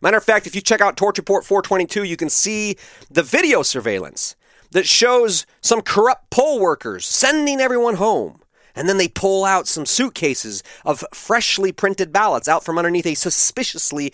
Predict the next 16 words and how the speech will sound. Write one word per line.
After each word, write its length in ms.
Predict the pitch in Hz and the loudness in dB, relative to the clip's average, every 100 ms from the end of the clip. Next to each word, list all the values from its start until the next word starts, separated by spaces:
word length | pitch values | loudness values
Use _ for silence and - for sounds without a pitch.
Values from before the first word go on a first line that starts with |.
| - | -8
staged 600 | - - 202 175 135 - - - | -6 0 2 0 -4 -10 -18 -18
table. 560 | - 247 254 - - _ _ _ - | -8 -6 -6 -8 -14 _ _ _ -4
You 120 | 208 | -2
can 160 | - 226 | 0 -2
see 300 | - 330 294 | 0 2 2
all 200 | 185 131 | 2 2
of 80 | |
it 80 | 139 | 0
with 140 | 175 180 | 0 0
your 140 | 214 | 2
own 120 | 220 | 2
eyes, 240 | 269 175 151 | 2 2 0
and 120 | 190 | 0
you 40 | |
can 160 | 208 196 | 2 2
listen 560 | 190 330 - 123 147 | 4 4 2 0 -6